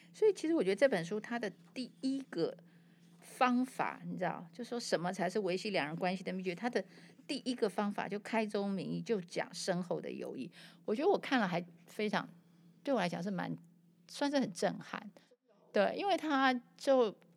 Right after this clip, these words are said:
马上破除我们一般的迷思，就是你用另外一个友谊的这个概念去跟爱情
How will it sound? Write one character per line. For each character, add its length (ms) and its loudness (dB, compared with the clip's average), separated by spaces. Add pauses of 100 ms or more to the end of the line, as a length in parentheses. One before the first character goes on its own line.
(400)
马 220 -4
上 260 0
破 280 4
除 160 0
我 80 0
们 180 -6
一 60 -2
般 260 0
的 100 -2
迷 260 -4
思， 280 -8
就 120 -2
是 140 0 (580)
你 200 -4
用 260 4
另 140 2
外 160 4
一 20 2
个 100 4
友 340 6
谊 180 -2
的 140 2
这 100 2
个 100 2
概 300 6
念 440 2 (420)
去 160 -2
跟 240 6
爱 200 4
情 360 -8